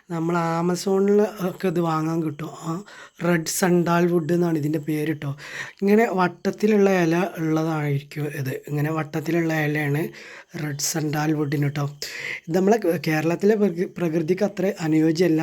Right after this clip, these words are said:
എന്ന് പറയണ്ടേ പോലും നമ്മളിത് കിട്ടിയപ്പോൾ വാങ്ങിയതാണ്. ഇനി നമ്മൾ മറയൂർക്ക് പോകണ്ട, അവിടുന്ന് മറ്റേ ചന്ദനം കൊണ്ടുവരും ട്ടോ. അപ്പോൾ ഇങ്ങനെയൊക്കെയാണ് ഇതിൻ്റെ സ്ഥിതിഗതികൾ, കാര്യങ്ങൾ. കണ്ടോ,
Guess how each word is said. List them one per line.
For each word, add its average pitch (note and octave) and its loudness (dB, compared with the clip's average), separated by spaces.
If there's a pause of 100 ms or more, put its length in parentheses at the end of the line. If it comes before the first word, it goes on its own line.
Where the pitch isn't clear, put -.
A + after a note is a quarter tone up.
എന്ന് F#3+ 2
പറയണ്ടേ E3+ 2 (100)
പോലും F3 0 (480)
നമ്മളിത് F#3 2
കിട്ടിയപ്പോൾ G3 0
വാങ്ങിയതാണ്. D#3+ 0
ഇനി D3+ -2
നമ്മൾ E3 0 (1700)
മറയൂർക്ക് F3+ 2
പോകണ്ട, D#3 0
അവിടുന്ന് E3 0
മറ്റേ F3+ 0
ചന്ദനം D3 0
കൊണ്ടുവരും B2+ -8
ട്ടോ. D3 -6 (1800)
അപ്പോൾ F3 0 (800)
ഇങ്ങനെയൊക്കെയാണ് E3 2
ഇതിൻ്റെ D#3+ 2
സ്ഥിതിഗതികൾ, D#3 -2 (300)
കാര്യങ്ങൾ. D3 -4 (1400)
കണ്ടോ, D#3 -4